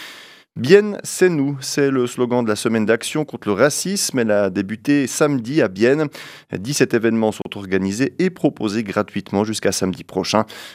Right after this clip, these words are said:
Le service de l'intégration veut sensibiliser aux risques pour le bien-être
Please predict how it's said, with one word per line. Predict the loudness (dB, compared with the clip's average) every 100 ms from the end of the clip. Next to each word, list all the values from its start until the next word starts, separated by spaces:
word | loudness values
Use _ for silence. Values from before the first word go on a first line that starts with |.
| _
Le | -10
service | -6 -4 0
de | 2
l'intégration | 4 2 0 0 -2 0 -2 -2
veut | -2 -4
sensibiliser | -2 -4 -4 -6 -4 -4 -2 0 -2 -2
aux | -6
risques | -4 -4 -2 -2 -2
pour | -4 -4 -2
le | -2
bien-être | 2 0 2 -2 -4